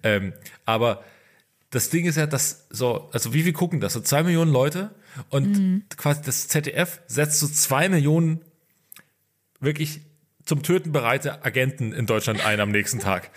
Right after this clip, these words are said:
Speaker 1: die rausgehen und sagen,
Speaker 2: Ja.
Speaker 1: „Heute machen wir die Arschlöcher fest.“ So,
Speaker 2: Ja.
Speaker 1: wir sehen die schon irgendwo. Irgendwo sehen wir die. Und dann ist er halt so, da saß er so in der Bahn und ich kann mir so richtig diesen Gedankenprozess bei ihm vorstellen, wo
Speaker 2: Ich
Speaker 1: er so,
Speaker 2: auch.
Speaker 1: wie er so, wie er so überlegt, so,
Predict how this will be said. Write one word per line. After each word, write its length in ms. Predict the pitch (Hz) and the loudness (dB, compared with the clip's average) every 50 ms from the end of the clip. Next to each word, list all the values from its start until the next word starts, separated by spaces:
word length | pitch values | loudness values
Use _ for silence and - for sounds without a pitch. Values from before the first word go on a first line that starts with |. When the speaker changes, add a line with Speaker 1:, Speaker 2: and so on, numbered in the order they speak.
| - 143 - | -16 -6 -2
Speaker 1:
die 80 | 147 156 | 0 2
rausgehen 360 | 139 147 165 170 151 165 151 | 4 4 2 2 2 0 -2
und 60 | 139 | 0
sagen, 240 | 123 135 131 131 131 | 0 0 0 0 -2
Speaker 2:
Ja. 100 | 135 135 - - _ _ - | -4 -8 -12 -18 _ _ -2
Speaker 1:
„Heute 560 | - 139 156 165 156 170 170 165 160 156 - - - _ | 0 2 2 2 0 -2 -2 -4 -4 -6 -8 -14 -18 _
machen 360 | - 123 143 131 120 131 131 | -4 -2 -2 -2 0 0 0
wir 180 | 127 127 127 120 | 0 0 0 0
die 240 | - 110 104 90 | -2 -2 -2 -2
Arschlöcher 560 | - 113 117 120 113 - 123 110 - 110 104 95 | 0 0 0 0 0 0 -2 -2 0 0 -2 -2
fest.“ 480 | - - 107 87 - - - - - - - - 151 113 | 0 -2 -2 -2 -2 -4 -6 -8 -12 -18 -18 -18 -18 -12
So, 260 | - - - 107 98 | -6 -2 -2 -2 0
Speaker 2:
Ja. 100 | - 214 | 0 0
Speaker 1:
wir 80 | 208 147 | 2 2
sehen 160 | 170 226 233 | 2 0 0
die 60 | 233 | 0
schon 140 | 160 147 120 | 0 0 0
irgendwo. 380 | 110 107 98 90 - - - - | 0 -2 -4 -4 -8 -10 -2 -2
Irgendwo 240 | 202 226 240 240 | 0 0 0 0
sehen 200 | 190 160 165 151 | 0 0 0 0
wir 120 | 120 110 101 | 0 -2 -4
die. 180 | 92 98 90 - _ - - - - - | -4 -8 -12 -14 _ -20 -20 -20 -12 -4
Und 120 | - 151 | -2 0
dann 140 | 170 175 170 | 0 0 0
ist 140 | 165 180 180 | -2 0 0
er 100 | 196 185 | 2 2
halt 140 | 180 185 165 | 2 2 0
so, 200 | 185 185 175 165 | 0 0 0 0
da 140 | 160 160 | -2 -2
saß 220 | 156 151 196 208 196 | 0 2 2 2 2
er 40 | 190 | 2
so 20 | |
in 80 | 180 160 | 4 4
der 120 | 156 139 | 4 2
Bahn 260 | 123 139 139 170 190 196 | 2 2 0 0 0 0
und 40 | |
ich 100 | 175 156 | -2 -2
kann 120 | - - 180 | 0 0 0
mir 60 | 180 | 0
so 80 | 175 175 | 0 0
richtig 240 | 190 180 - 180 | 0 -2 -2 0
diesen 160 | 175 156 165 156 | 2 4 4 4
Gedankenprozess 680 | 139 - 131 143 151 151 160 135 123 - - 101 - | 4 2 2 0 0 -2 -4 -4 -2 -2 -4 -2 -2
bei 120 | - 98 | -2 0
ihm 100 | 104 98 | 0 -2
vorstellen, 440 | - - - 98 - - - 101 98 | -2 0 -2 -2 0 -2 -2 -2 0
wo 60 | 226 | 0
Speaker 2:
Ich 120 | 208 104 220 | 0 0 0
Speaker 1:
er 80 | - | 0
so, 40 | 175 | 0
Speaker 2:
auch. 120 | 190 185 | 0 0
Speaker 1:
wie 40 | 175 | 0
er 60 | 123 | 0
so, 180 | 107 135 135 123 | 0 0 -2 0
wie 80 | 117 127 | 0 0
er 60 | 123 | 0
so 100 | 117 139 | 0 0
überlegt, 300 | 117 117 113 117 107 - | 2 2 0 0 0 -2
so, 120 | 120 95 | -4 -4